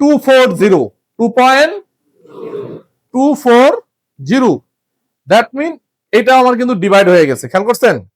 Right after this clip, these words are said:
এখন আমরা যদি রেজিস্ট্যান্স বাড়ায়া দেই বা কমায়া দেই, কথার কথা আমি, আহ, আর টুর মান বাড়ায়া দিলাম, আরো এখানে আমরা আরো একটা রেজিস্টর কানেক্ট করলাম, একটা রেজিস্টর দাও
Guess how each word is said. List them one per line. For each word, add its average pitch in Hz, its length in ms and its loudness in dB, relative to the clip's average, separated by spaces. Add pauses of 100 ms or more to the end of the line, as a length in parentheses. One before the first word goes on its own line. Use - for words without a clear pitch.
(460)
এখন 277 240 -2
আমরা 277 140 -2 (100)
যদি 262 120 -4 (100)
রেজিস্ট্যান্স 202 520 -4 (540)
বাড়ায়া 233 420 0
দেই 247 180 2
বা 214 60 -4 (100)
কমায়া 220 360 -2
দেই, 98 100 -8 (580)
কথার 208 240 -2
কথা 214 240 0
আমি, 202 140 -6 (480)
আহ, 151 340 0 (400)
আর 196 100 -2 (120)
টুর 226 180 -6 (220)
মান 196 220 0 (520)
বাড়ায়া 165 360 -4
দিলাম, 101 180 -8 (220)
আরো 180 120 -2 (100)
এখানে 185 240 -4
আমরা 185 220 -4
আরো 196 160 0
একটা 202 220 -6
রেজিস্টর 165 320 -8 (260)
কানেক্ট 135 220 -10
করলাম, 127 180 -8
একটা 160 160 -4
রেজিস্টর 160 380 -10
দাও 156 100 -8